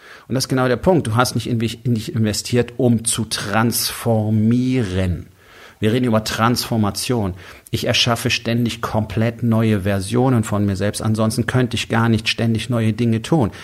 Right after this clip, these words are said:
Das ist so der Punkt. Das ist nicht Wachstum. Das ist nicht Entwicklung. Ja? Persönlichkeitscoaching, persönliche Entwicklung. Bäh. Wenn ich das schon höre. Warum funktioniert denn der Scheiß nicht?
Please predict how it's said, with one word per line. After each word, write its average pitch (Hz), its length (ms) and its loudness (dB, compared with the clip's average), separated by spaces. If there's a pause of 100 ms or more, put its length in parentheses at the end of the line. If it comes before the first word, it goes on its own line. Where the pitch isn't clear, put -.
(180)
Das 151 160 4
ist - 80 -2
so 147 80 4
der 110 80 0
Punkt. 113 200 -2
Das 139 120 2
ist 135 100 -4
nicht 127 160 -4
Wachstum. 107 720 0 (180)
Das 131 100 -2
ist 135 40 -4
nicht 139 160 -2
Entwicklung. 101 760 0 (300)
Ja? 117 260 -4 (160)
Persönlichkeitscoaching, 123 1120 2
persönliche 127 460 0
Entwicklung. 104 600 -2
Bäh. 117 400 4
Wenn - 40 -16 (260)
ich 104 140 -8
das 113 100 -4
schon 120 180 -2
höre. 120 300 -2 (200)
Warum 131 180 2
funktioniert 220 440 0
denn 185 60 0
der 147 100 4
Scheiß 95 380 -2
nicht? - 300 -12